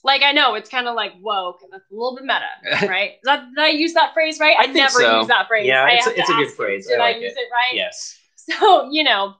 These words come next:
Speaker 1: if you think you can't pass nursing school, you won't pass nursing school. If you think you can pass nursing school, you will pass nursing school.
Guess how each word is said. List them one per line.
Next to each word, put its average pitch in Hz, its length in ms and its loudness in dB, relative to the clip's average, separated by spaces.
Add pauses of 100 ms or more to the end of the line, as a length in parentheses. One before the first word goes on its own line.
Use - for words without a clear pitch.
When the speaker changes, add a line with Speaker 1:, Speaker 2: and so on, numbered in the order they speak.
(140)
Speaker 1:
if 285 160 -8
you 330 120 0
think 427 320 -2
you 381 140 0
can't 370 380 -2
pass 339 340 2
nursing 349 360 -4
school, 359 480 -4
you 247 200 -12
won't 254 240 0
pass 240 280 2
nursing 180 320 -14
school. - 340 -20 (520)
If 226 140 -8
you 254 160 -12
think 277 200 -8
you 311 120 -2
can 392 440 2
pass 302 320 2
nursing 254 340 -8
school, 269 380 -10 (160)
you 240 160 -20
will 262 240 -8
pass 254 220 -4
nursing 240 300 -20
school. 208 380 -16